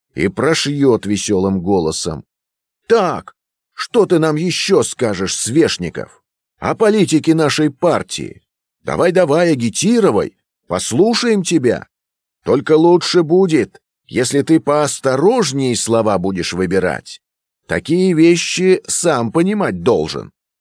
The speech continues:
После такого замечания у Свешникова, понятно, язык распухал, и наступала на Коновизе тишина. Тут Коля доставал свое сало,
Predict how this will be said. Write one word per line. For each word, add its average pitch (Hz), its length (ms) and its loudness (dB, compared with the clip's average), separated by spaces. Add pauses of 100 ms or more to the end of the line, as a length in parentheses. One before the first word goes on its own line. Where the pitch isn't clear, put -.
(200)
После 117 320 0
такого 139 440 0
замечания 127 800 -2
у 123 60 -2
Свешникова, 127 680 -4
понятно, 110 520 -4
язык 113 400 -6
распухал, 123 800 -4 (440)
и 85 140 -6
наступала 113 680 0
на 127 140 -2
Коновизе 135 840 -2
тишина. 101 840 -6 (540)
Тут 226 240 0
Коля 120 360 -2
доставал 95 560 0
свое 87 400 -2
сало, 139 760 0